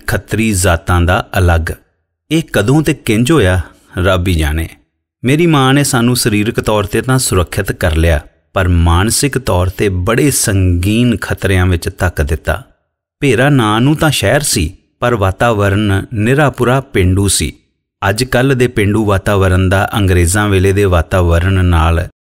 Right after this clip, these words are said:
ਕੋਈ ਮੁਕਾਬਲਾ ਨਹੀਂ। ਬੇਸ਼ੱਕ ਉਸ ਵੇਲੇ ਚੀਜ਼ਾਂ ਸਸਤੀਆਂ ਸਨ,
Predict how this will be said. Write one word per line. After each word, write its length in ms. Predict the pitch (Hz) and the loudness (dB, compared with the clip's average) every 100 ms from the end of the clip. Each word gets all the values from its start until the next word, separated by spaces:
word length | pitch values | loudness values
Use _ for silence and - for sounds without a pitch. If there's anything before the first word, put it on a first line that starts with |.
| _ | _
ਕੋਈ 240 | 120 139 | 0 2
ਮੁਕਾਬਲਾ 540 | 135 98 82 73 85 82 | 2 0 0 0 0 0
ਨਹੀਂ। 240 | 85 - - _ _ - | 0 -4 -10 _ _ -6
ਬੇਸ਼ੱਕ 440 | 104 135 - 175 | -2 0 0 -2
ਉਸ 200 | 147 127 | 0 0
ਵੇਲੇ 180 | 131 131 | 0 0
ਚੀਜ਼ਾਂ 420 | 135 - 104 104 | 0 -2 -2 -2
ਸਸਤੀਆਂ 540 | 120 - 85 - 107 127 | -2 -2 -2 -2 -2 -2
ਸਨ, 320 | 117 82 87 | 0 -2 -2